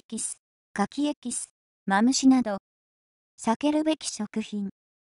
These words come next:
唐辛子やわさびなどの刺激物。コーヒーやコーラ、ジュース類、アルコール類などの細胞組織を緩めるもの。柿やイチジク、ブドウなど、特に体を冷やす果物。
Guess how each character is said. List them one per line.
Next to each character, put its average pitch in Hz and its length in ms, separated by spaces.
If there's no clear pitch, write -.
唐 269 240
辛 311 240
子 - 200
や 190 160
わ 240 140
さ 320 180
び 277 120
な 254 140
ど 214 120
の 196 120
刺 - 180
激 220 260
物。 202 320
コ 269 220
ー - 20
ヒ 330 220
ー 302 40
や 240 220
コ 247 180
ー 226 60
ラ、 196 160
ジ 226 120
ュ 262 80
ー - 20
ス - 180
類、 226 240
ア 208 120
ル 269 160
コ 302 160
ー 311 40
ル 320 120
類 302 200
な 247 140
ど 220 120
の 190 120
細 208 280
胞 269 280
組 294 120
織 - 300
を 190 60
緩 185 300
め 247 100
る 240 140
も 196 120
の。 175 200
柿 254 340
や 285 120
イ 247 100
チ 254 160
ジ 240 140
ク、 214 200
ブ 262 160
ド 277 140
ウ 247 80
な 208 160
ど、 180 160
特 294 260
に 240 140
体 240 440
を 254 60
冷 233 180
や 240 100
す - 160
果 196 240
物。 180 300